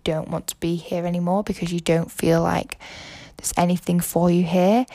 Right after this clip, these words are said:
So having a home-based business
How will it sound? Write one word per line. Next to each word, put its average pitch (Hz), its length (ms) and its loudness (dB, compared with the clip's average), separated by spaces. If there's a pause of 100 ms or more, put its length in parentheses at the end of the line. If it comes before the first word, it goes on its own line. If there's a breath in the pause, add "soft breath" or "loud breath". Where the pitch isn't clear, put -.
(340 loud breath)
So 196 500 6 (800)
having 208 600 4 (200)
a 180 60 -2
home-based 185 640 0
business - 720 -4